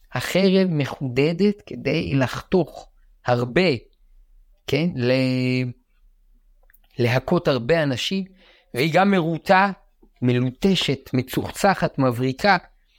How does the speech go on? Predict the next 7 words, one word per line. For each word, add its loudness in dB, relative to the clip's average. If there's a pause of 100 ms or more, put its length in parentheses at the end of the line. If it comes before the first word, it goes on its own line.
(340)
גם 4 (100)
תחתוך 0
במהירות, 0
וגם 2
הנצנוץ 0
שלה 0
מפחיד. -2